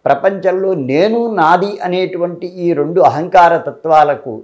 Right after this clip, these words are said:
లోనై మనం ఏం చేస్తున్నామంటే, దీన్నంతటినీ కూడా ఆ అంతఃశక్తిని మనం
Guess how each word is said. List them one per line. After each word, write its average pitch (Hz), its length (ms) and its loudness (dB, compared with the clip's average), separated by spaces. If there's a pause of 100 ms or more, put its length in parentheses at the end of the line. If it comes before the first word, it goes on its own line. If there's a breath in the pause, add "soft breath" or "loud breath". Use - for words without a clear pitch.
లోనై 143 680 0 (380)
మనం 170 200 0
ఏం 160 100 -2
చేస్తున్నామంటే, 151 840 -10 (320)
దీన్నంతటినీ 151 680 -2
కూడా 127 280 -6 (440 soft breath)
ఆ 151 460 4
అంతఃశక్తిని 165 720 -4
మనం 160 500 -6